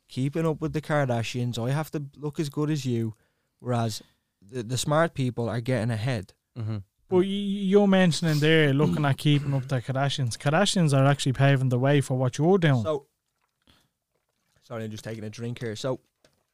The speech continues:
Speaker 1: what's happening is,
Speaker 2: It's a lot
Speaker 1: and
Speaker 2: of vodka.
Speaker 1: people s-, people say,
Speaker 2: <laughs>
Speaker 1: pe-, look, you ca-, people say, "Oh, Kim Kardashian,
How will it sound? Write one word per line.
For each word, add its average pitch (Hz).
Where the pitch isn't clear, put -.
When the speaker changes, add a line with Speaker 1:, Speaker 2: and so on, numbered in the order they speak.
Speaker 1:
what's 143
happening 180
is, 131
Speaker 2:
It's -
a 113
lot 139
Speaker 1:
and 135
Speaker 2:
of 107
vodka. 107
Speaker 1:
people 190
s-, 110
people 214
say, 123
Speaker 2:
<laughs> -
Speaker 1:
pe-, 190
look, 135
you 139
ca-, 165
people 170
say, 123
"Oh, 113
Kim 120
Kardashian, 107